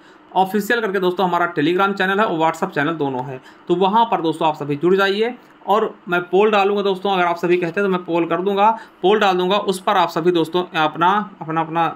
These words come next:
मतलब दीजिएगा कितने आपके नंबर काट पीट के बन रहे हैं, ठीक है। और दोस्तों एक चीज़ देखिए, किसी के बहकावे में मत आइएगा कि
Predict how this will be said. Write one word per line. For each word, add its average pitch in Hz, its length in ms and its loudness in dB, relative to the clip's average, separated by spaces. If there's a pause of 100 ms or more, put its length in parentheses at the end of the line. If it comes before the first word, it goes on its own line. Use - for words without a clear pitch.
मतलब 156 320 -4
दीजिएगा 165 320 0
कितने 180 320 -6
आपके 156 260 -2
नंबर 156 320 -4 (360)
काट 170 220 0
पीट 147 160 -8
के 226 120 0
बन 156 160 -2
रहे 147 200 -4
हैं, 147 220 -10 (320)
ठीक 208 160 0
है। 277 220 0 (180)
और 202 120 2
दोस्तों 220 240 0
एक 240 120 -2
चीज़ 233 140 -6
देखिए, 226 180 0
किसी 220 220 -4
के 233 100 2
बहकावे 185 380 2
में 214 60 -2
मत 208 120 -2
आइएगा 208 260 0
कि 214 280 0